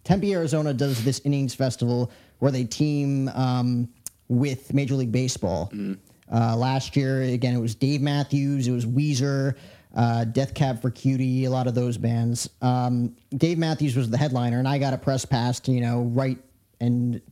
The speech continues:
Speaker 1: write a press release for the event,
Speaker 2: Mm.
Speaker 1: which was great. Got to interview some great, like, M L B Hall of Famers, which was awesome. And then,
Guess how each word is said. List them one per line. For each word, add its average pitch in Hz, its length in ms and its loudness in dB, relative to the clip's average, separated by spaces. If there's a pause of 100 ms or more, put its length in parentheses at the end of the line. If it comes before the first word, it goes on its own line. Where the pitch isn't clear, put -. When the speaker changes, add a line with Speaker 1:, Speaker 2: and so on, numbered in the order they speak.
(160)
Speaker 1:
write 127 220 0
a - 20 -2
press 139 300 -2
release 123 300 -2
for 131 320 0
the 120 160 -2
event, 123 280 -2 (120)
Speaker 2:
Mm. 104 200 -2 (220)
Speaker 1:
which 139 160 2
was 131 100 2
great. 123 360 -2
Got 127 240 0
to 143 100 2
interview 123 380 0
some 127 260 0
great, 127 380 0
like, 120 180 0 (120)
M 135 120 2
L 131 80 -2
B 127 160 0
Hall 127 260 0
of 123 80 -4
Famers, 127 440 0
which 101 120 -6
was 117 120 0
awesome. 117 400 0
And 117 80 2
then, 120 260 0